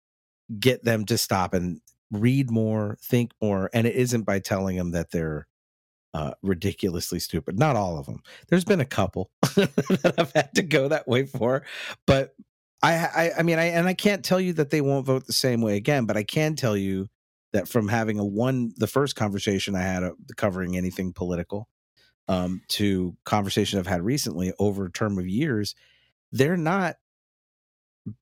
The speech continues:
outside of the possibility of, of, of seeing my point. Or vice versa. Not that I would ever go <laughs> that far from them, but it makes it to where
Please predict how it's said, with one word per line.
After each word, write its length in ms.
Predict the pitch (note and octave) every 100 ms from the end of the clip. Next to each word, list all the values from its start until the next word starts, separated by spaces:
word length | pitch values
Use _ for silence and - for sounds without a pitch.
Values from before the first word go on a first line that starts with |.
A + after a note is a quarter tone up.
| _ _ _ _
outside 540 | C3 C#3+ - B2+ C3 C3
of 60 |
the 80 | A#2
possibility 720 | - A2 G#2+ G#2 A2 A#2 G#2+
of, 220 | F#2+ F#2 -
of, 240 | G#2 F2+ -
of 340 | G2 F2+ F2 -
seeing 560 | - - B2 A#2+ A2 G#2
my 120 | F#2
point. 320 | - A2 E2+ - _ _ _ _ _ _ _ _ _
Or 100 | - D3
vice 260 | D#3+ D#3+
versa. 540 | D3 D3 D3+ - F2 B2 -
Not 240 | F#2 F#2
that 100 | F#2+
I 100 | F#2+
would 140 | F2+ F2
ever 200 | F#2 E2
go 140 | F2+
<laughs> 0 |
that 200 | F2 -
far 260 | - G2 F2+
from 200 | - F#2+
them, 180 | A#2+ B2
but 140 | C3+ - - - _ _
it 280 | - C#3 -
makes 420 | A2+ A#2+ D3+ -
it 160 | C3+ -
to 120 | -
where 600 | A2 G#2+ G#2 G2+ F#2+ F2+